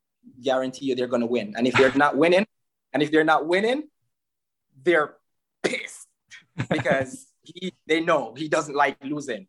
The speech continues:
Speaker 1: He does not like to lose. So yes, he's that man. <laughs> He's that man. <laughs>
Speaker 2: I see.
Speaker 1: Yeah.
Speaker 2: <laughs> Uh,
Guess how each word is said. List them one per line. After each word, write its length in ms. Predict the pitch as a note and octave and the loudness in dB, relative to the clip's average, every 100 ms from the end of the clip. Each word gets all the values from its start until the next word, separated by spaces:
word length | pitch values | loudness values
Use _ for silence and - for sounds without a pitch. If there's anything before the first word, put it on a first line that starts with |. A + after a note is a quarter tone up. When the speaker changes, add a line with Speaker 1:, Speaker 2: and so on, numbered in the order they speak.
| _ | _
Speaker 1:
He 140 | C#3+ C#3 | -12 -2
does 260 | C#3 D3 | 2 2
not 260 | D3 C#3+ C3 | 2 0 2
like 220 | C#3 C3 | 0 0
to 80 | - | -4
lose. 360 | C3 A2+ G#2 - - - | -6 -6 -10 -20 -20 -16
So 520 | A#2+ C#3 B2+ B2 A#2 - _ _ _ - | -4 2 4 4 -2 -6 _ _ _ 0
yes, 320 | C#3 A#2 - | 2 2 0
he's 280 | F3 D3+ C#3+ | 0 0 2
that 260 | D3 C#3 C#3 | 0 2 0
man. 320 | B2 A#2 C3+ | -2 -2 -4
<laughs> 80 | E3+ | -2
He's 200 | D3+ C#3+ | -2 0
that 240 | C#3 B2 | 0 0
man. 420 | C3 A#2 A#2 A#2+ D#3 | 0 0 -2 -4 -8
<laughs> 1400 | D3+ D3 - A3 _ _ _ _ _ - - - - - | -6 -8 -8 -16 _ _ _ _ _ -14 -12 -12 -14 -4
Speaker 2:
I 80 | B2 | 0
see. 80 | A2+ | 2
Speaker 1:
Yeah. 840 | G#2 - - - A#2+ F3 B2 C#3 A#2+ | 0 -2 -4 -2 2 4 2 -2 -6
Speaker 2:
<laughs> 40 | D3+ - - - - - F3+ - | -8 -10 -20 -18 -16 -18 -12 0
Uh, 300 | C#3 D3 | 4 6